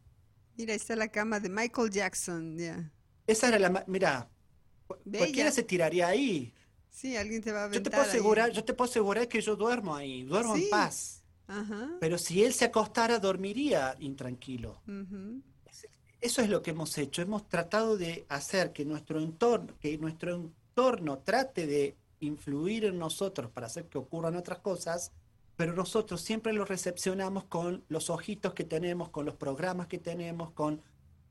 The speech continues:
Speaker 2: lo, con lo que podemos, recepcionamos
Speaker 1: Yo
Speaker 2: el
Speaker 1: creo que
Speaker 2: mundo.
Speaker 1: ahí está exactamente lo que estamos,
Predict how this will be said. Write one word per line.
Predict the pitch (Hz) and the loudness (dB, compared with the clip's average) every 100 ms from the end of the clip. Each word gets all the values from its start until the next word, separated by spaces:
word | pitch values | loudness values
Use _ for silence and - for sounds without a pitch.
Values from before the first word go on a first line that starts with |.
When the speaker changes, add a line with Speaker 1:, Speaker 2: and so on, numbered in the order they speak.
| - | -8
Speaker 2:
lo, | 131 143 143 - - - | 0 2 2 -2 -12 -6
con | 143 | -2
lo | 143 143 | -2 0
que | 151 | -2
podemos, | 147 139 139 165 117 110 - - | 0 -2 0 -2 -2 -8 -14 -8
recepcionamos | 127 139 - 127 127 123 120 | -6 -6 -6 -6 -6 -6 -2
Speaker 1:
Yo | |
Speaker 2:
el | 233 | -2
Speaker 1:
creo | 277 | -2
que | - | 0
Speaker 2:
mundo. | 247 | 0
Speaker 1:
ahí | 247 | 0
está | - 247 | -2 -2
exactamente | 240 254 233 226 220 233 | -2 -4 -2 -2 -2 -2
lo | 208 175 | -4 -4
que | 175 | -6
estamos, | 165 - 190 185 196 - - | -8 -6 -6 -6 -4 -6 -8